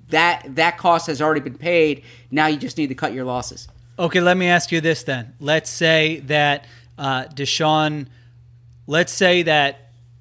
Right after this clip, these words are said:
Speaker 2: everything's sim-, everything's the same, except basically, uh, Carson Wentz played like Deshaun Watson played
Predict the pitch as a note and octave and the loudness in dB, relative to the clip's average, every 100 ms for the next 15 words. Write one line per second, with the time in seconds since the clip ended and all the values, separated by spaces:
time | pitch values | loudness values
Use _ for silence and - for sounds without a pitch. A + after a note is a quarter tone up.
0 | - D#3 E3 F#3+ F#3+ F3+ - F3+ E3+ - | -8 -2 2 0 0 -6 -2 -2 -2 0
1 | D#3 E3 F3 F3 - D3+ - E3 C#3+ D3 | -2 0 -2 -4 -4 -4 2 4 4 -2
2 | - C#3+ - C#3+ - D3+ D3 D#3 - D3 | -10 -8 -2 -2 0 -4 -2 -6 -4 0
3 | C#3+ C3 - - - C3 B2+ B2 B2 A#2 | 0 -2 -10 -20 -14 -6 -6 -4 -8 -10
4 | A#2+ - - - - - - D#3+ F3 - | -16 -20 -20 -20 -20 -16 0 2 4 2
5 | E3 D3 D#3 C#3+ - D#3 D#3+ D#3+ C#3+ D3 | -2 2 0 0 -6 0 2 2 2 0
6 | C#3+ C#3+ - D3+ D3 C3+ C#3+ C3+ D3 B2 | 0 -4 -2 2 0 2 2 2 -6 -6
7 | C3+ B2+ A#2 | -6 -6 -8